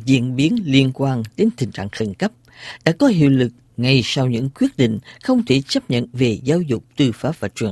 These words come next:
thông", hết lời dẫn. Vì vậy, Liên hiệp châu Âu, theo hai viên chức này, một lần nữa kêu gọi chính quyền Thổ Nhĩ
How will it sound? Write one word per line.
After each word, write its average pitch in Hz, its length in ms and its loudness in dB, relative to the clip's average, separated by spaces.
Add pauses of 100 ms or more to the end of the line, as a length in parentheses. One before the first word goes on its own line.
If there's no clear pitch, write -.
thông", 120 220 -4 (320)
hết 190 200 -6
lời 107 100 0
dẫn. 110 280 -8 (520)
Vì 131 220 4
vậy, 117 280 -2 (200)
Liên 139 200 4
hiệp 127 180 2
châu 120 200 0
Âu, 117 260 -2 (220)
theo 185 160 4
hai 175 200 6
viên 147 180 2
chức 240 240 -4
này, 123 240 0 (180)
một 147 220 2
lần 151 220 4
nữa 139 240 2 (200)
kêu 202 140 8
gọi 147 240 2
chính 233 180 0
quyền 135 200 4
Thổ - 140 -4
Nhĩ 143 220 0